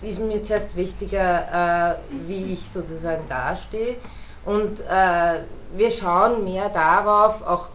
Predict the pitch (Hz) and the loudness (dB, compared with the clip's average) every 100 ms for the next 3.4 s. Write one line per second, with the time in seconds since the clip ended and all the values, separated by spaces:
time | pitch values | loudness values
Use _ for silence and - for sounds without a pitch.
0 | - - - 131 147 - - - - 160 | -14 -12 -6 0 0 0 -4 -14 -10 -6
1 | 185 - - - - 135 147 - 196 196 | -6 -8 -14 -14 -6 -2 -2 -4 -8 -10
2 | 196 190 - 190 180 175 202 202 - - | -10 -12 -10 -10 -6 -4 -4 -8 -14 -16
3 | - - 185 185 | -10 0 4 4